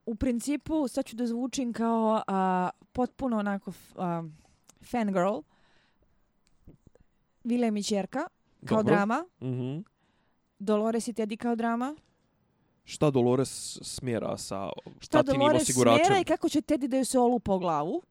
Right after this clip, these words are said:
Speaker 2: I kako će Teddy da završi uopšte? Zašto će da
Speaker 1: I
Speaker 2: zglajzne?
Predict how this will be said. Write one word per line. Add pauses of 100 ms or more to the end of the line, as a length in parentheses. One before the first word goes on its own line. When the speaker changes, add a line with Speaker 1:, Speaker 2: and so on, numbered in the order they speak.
(600)
Speaker 2:
I
kako
će
Teddy
da
završi
uopšte?
Zašto
će
da (920)
Speaker 1:
I
Speaker 2:
zglajzne?